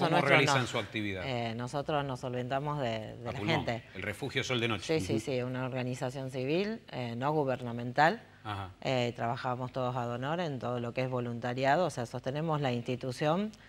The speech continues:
Speaker 2: eh, a través de
Speaker 1: ¿Y en
Speaker 2: donaciones
Speaker 1: tu
Speaker 2: de la
Speaker 1: caso,
Speaker 2: gente.
Speaker 1: cómo, qué te llevó a participar de esta tarea solidaria, Jorgelina?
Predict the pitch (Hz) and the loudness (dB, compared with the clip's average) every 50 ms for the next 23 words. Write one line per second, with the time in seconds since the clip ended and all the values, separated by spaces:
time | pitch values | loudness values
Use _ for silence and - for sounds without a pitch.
0 | - - - - - - 143 131 123 117 117 120 113 117 120 131 147 165 151 131 | -20 -20 -20 -12 -6 -4 -2 0 0 2 2 0 0 2 2 2 2 4 4 4
1 | 123 123 120 123 123 - 151 156 180 175 151 147 135 135 - - - 127 120 117 | 2 2 0 -2 -4 -2 0 0 2 2 2 4 4 4 4 4 2 2 2 2
2 | 190 180 117 120 185 180 156 - 185 - - 160 127 - 135 120 110 107 104 104 | 0 0 0 0 -2 -4 -4 -4 -4 -2 -2 -2 -2 -2 -2 0 0 0 -2 -2
3 | 104 101 98 98 - 104 98 95 104 92 - 104 98 107 104 101 98 98 104 98 | -2 -2 -4 -6 -6 -8 -8 -8 -8 -8 -8 -6 -4 -4 -4 -4 -4 -6 -6 -6
4 | 104 98 101 101 95 - - 98 98 95 98 98 98 95 95 92 87 - 104 92 | -4 -2 -2 -2 -2 -2 -4 -4 -2 -2 -2 0 0 -2 -2 -2 -4 -6 -8 -8
5 | - 101 110 107 107 104 98 101 | -6 -4 -2 -2 -2 -4 -4 -8